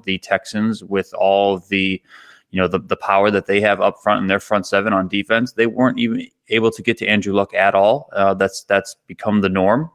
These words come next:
in, in, you know, the second half of the season for the Colts. And I think that we're gonna see,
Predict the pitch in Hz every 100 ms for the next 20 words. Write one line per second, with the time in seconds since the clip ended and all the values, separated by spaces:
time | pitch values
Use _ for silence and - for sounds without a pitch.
0 | - 98 98 135 110 101 98 95 92 87
1 | 92 - 98 92 95 98 98 95 104 101
2 | 117 120 120 - 113 120 101 98 107 98
3 | 95 98 95 - 104 95